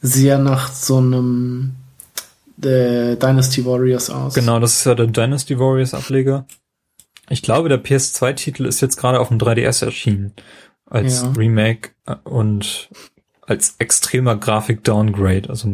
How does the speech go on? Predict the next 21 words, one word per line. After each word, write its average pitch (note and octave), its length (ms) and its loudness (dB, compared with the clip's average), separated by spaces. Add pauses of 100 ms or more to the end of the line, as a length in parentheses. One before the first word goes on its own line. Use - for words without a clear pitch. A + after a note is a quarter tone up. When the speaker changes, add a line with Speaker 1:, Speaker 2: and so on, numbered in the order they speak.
(160)
Speaker 2:
ich - 80 -12
hab - 80 -8
da A2 100 0
so G#2 100 2
einen G2+ 120 0
Vergleich G#2+ 400 0
gesehen A2 400 2
zwischen G#2+ 500 -4
P - 160 -4
S G2+ 200 -2
zwei A#2 300 0
und G#2+ 260 -4 (460)
drei - 160 -2
D G#2+ 100 2
S - 160 -2
Version A2 380 2
und G#2+ 120 2
das G#2 180 -2
war G#2 580 0 (400)
<laughs> - 400 -6 (640)
so, G2+ 400 -2